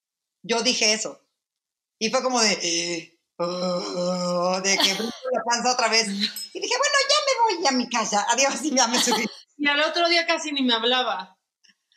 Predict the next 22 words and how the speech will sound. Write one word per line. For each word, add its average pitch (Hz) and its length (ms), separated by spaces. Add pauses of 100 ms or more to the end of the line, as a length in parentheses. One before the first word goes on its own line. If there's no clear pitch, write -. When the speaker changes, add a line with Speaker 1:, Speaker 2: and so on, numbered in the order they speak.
(260)
Speaker 2:
Me 208 140
contestaba 240 640
así, 269 520
no, 240 400
bien, 226 480
así, 180 320 (480)
porque 190 280
se 185 100
asustó. - 380 (100)
Speaker 1:
Porque 214 240
me 220 60
asusté 202 260
tantito 233 400
de 220 140
sentirme 208 380
Speaker 2:
Pero 226 100
Speaker 1:
así. 240 120
Speaker 2:
luego 240 160
ya 226 60
se - 140
le - 80
quitó. - 160